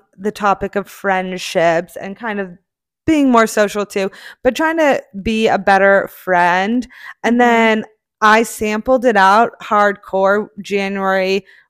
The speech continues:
Speaker 1: one through nine.
Speaker 2: Mm-hmm.
Speaker 1: Took a lot out of me. Don't know if I wanna keep that on the list.
Speaker 2: It is exhausting,
Speaker 1: <laughs>
Speaker 2: but
Speaker 1: I filled up my social calendar too much. Um, I regretted things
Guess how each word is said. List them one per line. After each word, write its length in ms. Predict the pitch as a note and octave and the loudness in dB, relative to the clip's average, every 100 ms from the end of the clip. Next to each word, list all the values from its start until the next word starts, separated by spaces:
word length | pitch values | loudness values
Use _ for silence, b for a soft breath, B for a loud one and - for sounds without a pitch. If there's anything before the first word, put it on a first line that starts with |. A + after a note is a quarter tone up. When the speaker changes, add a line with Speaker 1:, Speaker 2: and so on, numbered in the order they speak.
| _ | _
Speaker 1:
one 440 | F3+ G3+ G3 G3 | -2 2 2 0
through 340 | F#3 G3+ G3+ G3 | -4 -4 -2 -2
nine. 680 | F#3 E3+ F3+ F#3 G3+ A#3+ | -4 -4 -2 -2 -2 -2
Speaker 2:
Mm-hmm. 480 | B3 B3 A#3 A#3 A#3 D4 _ _ _ _ _ | -4 -8 -12 -12 -12 -16 _ _ _ _ _
Speaker 1:
Took 240 | - A#3+ G#3+ | -12 -10 -6
a 60 | |
lot 180 | G#3 F#3 | -2 0
out 160 | F3 D#3+ | 0 -2
of 80 | - | -6
me. 220 | - - _ _ _ _ _ _ _ _ _ _ | -16 -20 _ _ _ _ _ _ _ _ _ _
Don't 220 | A3+ G#3+ | -2 0
know 140 | A3 | 0
if 120 | G#3+ G#3 | 0 -2
I 40 | |
wanna 160 | G3+ G3 | -6 -6
keep 280 | - - | -10 -10
that 160 | - - | -8 -8
on 140 | G#1 | -8
the 100 | A#1 | -14
list. 500 | G1+ - - - - _ _ _ _ _ _ | -16 -16 -18 -20 -20 _ _ _ _ _ _
Speaker 2:
It 180 | B3+ E4 | -4 -4
is 180 | F4 F#4 | -4 -8
exhausting, 640 | E4+ C#4 G#3+ G3 A#3+ _ C#4 | -10 -8 -6 -4 -6 _ -4
Speaker 1:
<laughs> 640 | D4 E4 F4 D#4+ E4 - | -4 -4 -10 -6 -6 -2
Speaker 2:
but 500 | A3+ A3 G#3+ G#3+ G#3+ B B C4 B3+ B3 | 0 0 0 0 -2 B B -18 -18 -4
Speaker 1:
I 100 | A#3+ | 0
filled 320 | C4 C4 C#4 E4+ | 0 2 2 2
up 120 | D#4 | 0
my 120 | E4 | -2
social 380 | D4+ C4 B3 B3+ | -2 -2 -2 -2
calendar 480 | B3 A#3 A3+ A3+ A3 | -2 -2 0 0 -2
too 260 | A3 - A3+ | -4 -8 -4
much. 440 | G#3 G3+ G3 - b b _ - | -2 -4 -6 -14 b b _ -4
Um, 380 | G#3 G3 F#3+ - _ | 0 0 -2 -6 _
I 60 | A3 | -2
regretted 600 | G#3+ A3+ G3 G#3+ A#3+ A#3+ | -2 -2 0 0 0 0
things 540 | C4+ B3 B3 B3 - | 0 0 -2 -6 -10